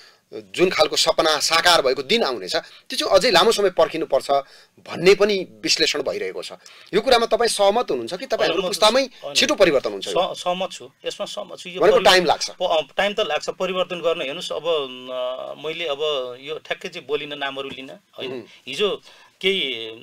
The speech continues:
Speaker 2: निकायहरू, त्यो भ्रष्टाचार गर्ने व्यक्तिहरू आज पनि, ए, विभिन्न सामाजिक निकायमा मैले देखिरहेको छ। उनीहरूलाई त्यहाँ, त्यहाँ पनि गएर दुई रुपियाँ भए पनि भ्रष्टाचार गर्नुपर्ने छ क्या। त्यहाँ दुई करोड भ्रष्टाचार गर्थ्यो भने त्यहाँ आएर दुई हजार भए पनि भ्रष्टाचार गर्नै पर्छ।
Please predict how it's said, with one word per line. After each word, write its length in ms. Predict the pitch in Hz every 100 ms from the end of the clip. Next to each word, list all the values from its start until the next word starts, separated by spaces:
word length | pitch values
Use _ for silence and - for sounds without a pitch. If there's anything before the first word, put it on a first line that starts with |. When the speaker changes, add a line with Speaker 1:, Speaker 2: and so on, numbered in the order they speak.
| -
Speaker 2:
निकायहरू, 400 | 160 180 170 151
त्यो 180 | 156 156
भ्रष्टाचार 480 | 113 107 - 160 156
गर्ने 180 | 147 143
व्यक्तिहरू 420 | 139 135 139 170
आज 200 | 135 139
पनि, 320 | 143 160 160 _ _ _
ए, 80 | 117
विभिन्न 400 | 110 156 175 180
सामाजिक 460 | - 139 143 139 135
निकायमा 320 | 135 139 139
मैले 220 | 135 131
देखिरहेको 360 | 127 123 127 120
छ। 160 | 151 - - -
उनीहरूलाई 260 | 196 196 185
त्यहाँ, 400 | 185 185 151 120
त्यहाँ 220 | 190 190
पनि 140 | 226
गएर 240 | 190 175 175
दुई 140 | 156
रुपियाँ 200 | 180 180
भए 120 | 127 120
पनि 120 | 185
भ्रष्टाचार 420 | 117 - 135 131
गर्नुपर्ने 340 | 120 107 107
छ 40 | 104
क्या। 180 | 139 98 _ - -
त्यहाँ 260 | 160 135
दुई 140 | 113 120
करोड 260 | 170 175
भ्रष्टाचार 400 | 107 113 135 147
गर्थ्यो 260 | 143 135 160
भने 60 | 165
त्यहाँ 220 | 143 117 127
आएर 160 | 143
दुई 160 | 147 151
हजार 240 | 120 147
भए 120 | 127
पनि 200 | 92 143 180 - _ _ _ _ _
भ्रष्टाचार 340 | 110 - 123 123
गर्नै 220 | 123 135
पर्छ। 240 | 135 -